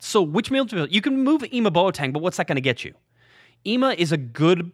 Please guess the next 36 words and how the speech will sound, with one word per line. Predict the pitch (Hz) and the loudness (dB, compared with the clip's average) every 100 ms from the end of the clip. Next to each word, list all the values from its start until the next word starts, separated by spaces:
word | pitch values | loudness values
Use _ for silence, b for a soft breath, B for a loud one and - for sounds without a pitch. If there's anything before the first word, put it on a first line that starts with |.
| - | -2
role | 165 147 135 | 4 6 4
player | 131 131 113 95 87 107 _ _ _ _ _ _ _ _ _ _ _ _ _ _ | 0 -2 0 -2 -6 -16 _ _ _ _ _ _ _ _ _ _ _ _ _ _
for | - | -6
the | 139 | -4
Galaxy. | 131 104 82 - - _ _ | 0 0 -2 -12 -20 _ _
He | 180 | -4
could | 175 185 | -2 -2
probably | 262 269 262 | -2 0 0
be | 220 240 | 0 -2
a | |
starter | - - 226 220 220 | -2 2 4 4 0
for | - 196 | -4 -8
somebody | - 202 196 | -4 -2 0
else, | 156 135 151 | 2 2 0
but | - 165 | -4 -4
he's | 160 | -2
not | 196 202 226 | 0 0 0
gonna | 226 | -4
be | 190 | 0
a | 185 | 0
world | 147 156 170 156 | 2 2 2 0
beater | 131 117 107 | -2 -2 -2
for | 104 | -4
somebody | - 90 76 73 | -10 -8 -8 -10
else. | - - - B B | -16 -20 -20 B B
His | - 196 | -2 -2
speed | - - - 226 233 | -2 -8 -2 0 2
is | 170 123 | 0 -2
very | 120 147 170 | 2 2 4
important | 156 - 170 120 | 0 0 -2 -2
to | 123 | -8
the | 120 | 0
Galaxy, | 117 107 - 120 | 2 2 -2 -4
more | 127 185 | -2 -2
important | 196 - 180 147 135 127 | -4 -2 -4 -2 -6 0
than | 147 131 | 0 0